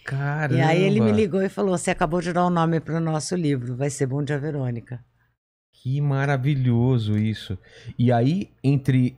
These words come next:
Speaker 1: esse primeiro encontro em Extrema e o livro tá pronto, foi quanto te-, foi quanto tempo?
Speaker 2: Ah, cara, acho que foi um ano e meio.
Speaker 1: Ah, é?
Speaker 2: Ah, escrever em dois, acho que até mais rápido,
Speaker 1: É mais
Speaker 2: porque
Speaker 1: rápido,
Speaker 2: um empurra
Speaker 1: né?
Speaker 2: o outro.
Speaker 1: É.
Speaker 2: Agora já não é, porque eu já tenho tanto projeto com ele que a gente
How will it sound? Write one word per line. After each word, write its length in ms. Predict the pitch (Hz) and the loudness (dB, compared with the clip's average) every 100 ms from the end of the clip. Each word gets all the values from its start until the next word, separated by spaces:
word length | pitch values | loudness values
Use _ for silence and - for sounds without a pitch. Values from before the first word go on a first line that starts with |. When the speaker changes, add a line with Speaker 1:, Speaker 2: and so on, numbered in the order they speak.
| _ 120 | _ -4
Speaker 1:
esse 240 | 127 113 | -2 -2
primeiro 340 | - 120 120 | 0 2 2
encontro 380 | 120 110 117 113 | 2 2 0 0
em 20 | |
Extrema 480 | 113 - 110 104 104 | -2 0 2 2 2
e 120 | 117 110 | 2 2
o 40 | |
livro 220 | 107 104 | 2 0
tá 140 | - 101 | -2 -2
pronto, 360 | 113 131 - | 0 -2 -2
foi 140 | - 113 | -6 -2
quanto 240 | 117 - | -2 -4
te-, 140 | - - - | -14 -18 -10
foi 100 | 104 | -8
quanto 260 | - 110 - | -2 -4 -2
tempo? 400 | 101 90 - 82 | -4 -4 -6 -14
Speaker 2:
Ah, 160 | 233 185 | -12 -12
cara, 280 | - 147 143 | -8 -6 -6
acho 120 | - | -10
que 60 | - | -18
foi 220 | - - | -16 -12
um 180 | 202 156 | -8 -6
ano 140 | 147 | -4
e 60 | 117 | -4
meio. 580 | 95 101 117 127 101 95 | -4 -4 -2 -2 -2 0
Speaker 1:
Ah, 160 | 110 | 2
é? 280 | 104 147 277 | 2 2 0
Speaker 2:
Ah, 160 | 185 110 | -4 -6
escrever 400 | 101 117 110 127 | -6 -6 -4 -4
em 120 | 147 | -4
dois, 340 | 123 135 147 - | -4 -6 -8 -10
acho 180 | 131 | -12
que 80 | - | -10
até 180 | 131 135 | -8 -6
mais 180 | 139 - | -8 -6
rápido, 240 | 120 117 | -4 -2
Speaker 1:
É 20 | 101 | -2
mais 160 | 123 | -2
Speaker 2:
porque 140 | - 104 | 0 0
Speaker 1:
rápido, 300 | 131 131 101 | 0 0 0
Speaker 2:
um 20 | |
empurra 120 | 101 | 0
Speaker 1:
né? 60 | 117 | 0
Speaker 2:
o 20 | |
outro. 420 | 104 127 131 - _ _ 90 | -2 -4 -8 -18 _ _ -10
Speaker 1:
É. 300 | 87 87 92 | -8 -8 -4
Speaker 2:
Agora 340 | 143 180 220 | 0 2 2
já 140 | 196 202 | 2 2
não 160 | 160 | 0
é, 80 | 110 | -2
porque 220 | - - | -4 -4
eu 40 | 131 | -4
já 80 | 131 | 0
tenho 200 | 143 139 | -2 -2
tanto 280 | 175 180 | -2 -4
projeto 480 | - 135 123 135 127 | -6 -6 -2 -2 -4
com 140 | - 123 | -4 -2
ele 160 | 143 | 0
que 120 | 139 | -2
a 40 | 139 | -4
gente 460 | 135 131 147 123 | -4 -6 -6 -6